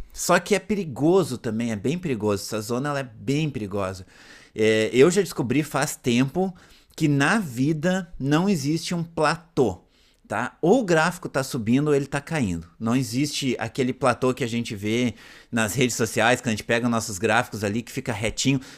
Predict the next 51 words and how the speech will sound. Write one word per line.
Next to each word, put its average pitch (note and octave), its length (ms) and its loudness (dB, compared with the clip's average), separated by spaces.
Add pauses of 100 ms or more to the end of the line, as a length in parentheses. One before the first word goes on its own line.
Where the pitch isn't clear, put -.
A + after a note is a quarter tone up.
sobe F#3 320 4
um F#3 40 2
pouquinho, F#3 480 0
fica - 220 -4
retinho, D3 540 0
desce C3 260 2
um C3 60 0
pouquinho, D#3 360 -2
fica D3+ 160 -6
retinho, B2 460 -4
sobe B2 220 -2
um A2+ 40 -4
pouquinho. B2 280 -2 (240)
Aquele E3+ 260 2
retinho, D3+ 560 0
aquele C3 240 -4
platô C#3+ 640 2 (400)
não C3+ 200 4
existe A2+ 680 0
na A2+ 240 0
vida, F2+ 400 -6 (420)
né? A2 180 0
Ontem C#3 280 2
à D3+ 60 2
noite C#3+ 200 0
eu D3+ 60 -8
tava C#3+ 160 0
conversando B2+ 420 -2
com C3+ 60 -10
o - 40 -10
Peruso B2 520 0
e B2+ 80 2
ele B2 100 0
me C3+ 100 -2
falou C3 280 0
sobre C3+ 200 -6
um C3 60 -2
doutor B2+ 340 -2
que A#2 440 -4
teve A#2 180 -4
um A#2+ 60 -4
contato A2+ 400 -6
com B2+ 100 -8
a G#2+ 60 -4
gente G#2+ 360 -6
há F#2+ 60 -2
pouco - 260 -6
mais A2+ 240 0
de A#2+ 60 -4
um G#2 160 0
ano, B2+ 340 2